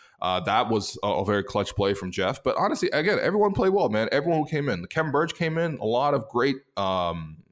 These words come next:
screen assists, got the little floater to drop, the little meme floater, but also got a corner three to hit late in the fourth quarter, hit a top of the floor three in the overtime period as well.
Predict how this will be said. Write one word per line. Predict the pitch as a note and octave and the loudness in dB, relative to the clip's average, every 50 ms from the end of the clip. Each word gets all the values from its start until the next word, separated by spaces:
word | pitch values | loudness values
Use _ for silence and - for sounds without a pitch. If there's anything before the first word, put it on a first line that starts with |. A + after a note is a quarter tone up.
| _ - - | _ -16 -10
screen | - - C#3 D3+ D3+ | -4 -2 0 0 0
assists, | C#3 - - C#3 C#3 C#3 C#3 - | 0 2 2 2 2 2 0 -2
got | - C3 B2 A#2 G2 | 0 2 2 2 2
the | G2 | 2
little | G#2+ A2 A2+ G#2 | 0 2 0 -2
floater | - - A#2 A#2 B2 C3 C#3 B2+ | -2 0 2 2 4 4 2 2
to | B2+ | 0
drop, | B2 B2+ B2 A#2+ B2+ B2+ B2 B2 - | 2 2 4 4 4 4 2 0 -2
the | F#2+ | -2
little | F#2+ G2+ G#2 G2+ | 0 0 2 2
meme | F#2+ F#2+ G#2+ A#2 B2 A#2 | 0 0 0 -2 -2 -2
floater, | - A#2 A#2 A#2 A#2 A#2 A2+ A2 - - - - _ - | 0 2 2 4 4 2 2 0 -4 -8 -20 -20 _ -2
but | - C#3 | 0 2
also | D#3+ F3 - - - - | 2 2 2 0 -2 0
got | D3 D3+ C3+ B2+ - | 2 2 2 2 0
a | - | -2
corner | - - - A2 A#2 B2+ B2 A#2 | -4 -2 0 2 2 2 0 0
three | - - A#2 C3 C3+ | -2 0 2 2 4
to | B2+ A#2+ | 4 2
hit | A2+ C3 C#3 C3+ - - - - | 2 2 2 2 0 -4 -8 -4
late | G2 G#2 G#2+ F2+ | -2 0 0 0
in | G2 A2 | 0 -2
the | A2+ | -2
fourth | - - A2+ G#2+ G2+ - | -2 0 -2 -2 -2 0
quarter, | - A#2+ A#2+ B2 A#2+ A2 - - | 2 2 2 2 2 -2 -2 -2
hit | B2+ B2 | 0 2
a | A2+ F#2 F2 - - | 2 2 0 -2 -4
top | - - A2+ - - | -4 -4 -4 -4 -4
of | - | -10
the | G2 | -10
floor | - - A#2+ A2+ G#2 | -6 -2 -2 -2 -2
three | - - - G#2 B2 C3 D3 D3 | -2 -6 -6 -2 0 0 2 2
in | C3+ | 2
the | A2 F#2+ | 0 0
overtime | F#2+ - A2+ A#2+ A#2+ - A#2+ A#2+ A#2 A2+ | 0 0 0 -2 -2 -2 -2 -2 -2 -2
period | - A#2+ A#2+ A#2+ A2 | -2 0 0 0 0
as | G2+ - | -2 -2
well. | G#2 G#2+ A2+ B2 A#2+ - | 0 2 2 2 0 -2